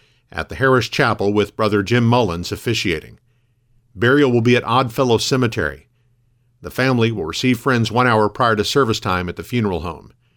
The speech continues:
Arrangements are by Harris Funeral Home of Morrilton. Now seven thirty-three, let's turn to news this morning. A lawsuit has been filed over allegations related to the ownership of the medical marijuana dispensary in Morrilton.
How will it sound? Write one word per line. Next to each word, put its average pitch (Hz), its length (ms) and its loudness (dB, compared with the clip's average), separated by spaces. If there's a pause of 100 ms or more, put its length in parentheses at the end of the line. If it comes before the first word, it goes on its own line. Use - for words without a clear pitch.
(360)
Arrangements 123 540 0
are 107 180 2
by 98 220 2
Harris 123 340 2
Funeral 107 400 0
Home 123 300 -2
of 110 160 -4
Morrilton. 101 480 -2 (1600)
Now 147 160 2
seven 147 380 2
thirty-three, 110 880 2
let's 110 260 -2
turn 160 220 0
to 139 80 4
news 135 320 2
this 113 220 -2
morning. 78 340 -4 (1160)
A 117 60 0
lawsuit 143 560 4
has 139 240 2
been 135 220 0
filed 131 420 2
over 127 220 4
allegations 139 760 2
related 131 380 4
to 131 100 -2
the 120 160 2
ownership 127 600 0
of 95 120 -4
the 110 80 0
medical 139 380 2
marijuana 131 480 4
dispensary 120 640 2
in 104 80 4
Morrilton. 107 560 0